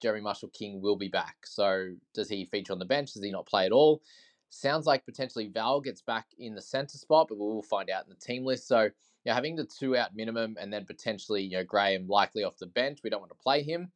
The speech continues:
That would be three out. And then, you know, Val, we're unlikely going to be wanting to play him either. And then Sandon Smith at that point would be our seventeenth man, and you're playing Kiraz as well. Um, and obviously Lemuelu. So plenty of,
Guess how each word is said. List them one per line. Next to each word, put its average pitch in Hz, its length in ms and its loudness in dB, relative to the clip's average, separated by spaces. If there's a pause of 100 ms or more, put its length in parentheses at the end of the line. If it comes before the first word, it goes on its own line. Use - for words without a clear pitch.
(300)
That 110 160 -2
would 107 100 -14
be 101 120 -8
three 147 400 4
out. 180 180 6 (440)
And 107 140 -4
then, 101 320 -2
you 95 120 -2
know, 95 80 -2
Val, 95 260 0
we're 95 140 -6 (180)
unlikely 98 480 -4
going 92 260 -6
to - 100 -20
be 90 100 -10
wanting 90 320 -8
to - 80 -10
play 95 320 4
him 95 160 -2
either. 113 360 4
And 98 120 -10
then 104 100 -12
Sandon 98 320 -8
Smith 107 300 -12
at 95 80 -16
that - 180 -8
point 98 300 -4 (320)
would 101 160 -6
be 101 260 -4
our 87 100 -2
seventeenth 92 600 -8
man, 95 320 2
and 90 220 -4 (580)
you're 104 100 -6
playing 98 260 2
Kiraz 92 420 4
as 90 120 -12
well. 92 320 0 (400)
Um, 87 360 -8
and 98 80 -4
obviously 95 260 -8
Lemuelu. 90 580 -2 (160)
So 87 320 -4
plenty 101 420 -2
of, 90 140 -4